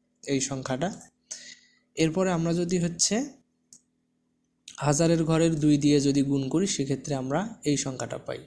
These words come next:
ঠিক আছে? তোমরা অবশ্যই একটু এখানে গুণ করে দেখবা। তো এখন আমরা যদি সবগুলোই যোগ করি, তাহলে আমাদের যোগফল হয় হচ্ছে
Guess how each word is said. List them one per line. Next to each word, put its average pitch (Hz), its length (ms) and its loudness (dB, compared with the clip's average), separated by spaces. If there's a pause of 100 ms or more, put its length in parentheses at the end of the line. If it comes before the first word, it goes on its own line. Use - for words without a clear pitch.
(420)
ঠিক 190 140 0
আছে? 190 160 2
তোমরা 156 260 0
অবশ্যই 147 320 0
একটু 143 220 -2
এখানে 135 360 -2
গুণ 135 240 -4
করে 131 200 0
দেখবা। 127 580 -2 (2000)
তো 170 100 0
এখন 175 340 2
আমরা 196 200 0
যদি 208 160 0
সবগুলোই 180 500 2
যোগ 151 320 2
করি, 202 180 0
তাহলে 147 300 2
আমাদের 139 460 0 (440)
যোগফল 139 440 0
হয় 139 220 2
হচ্ছে 180 380 -2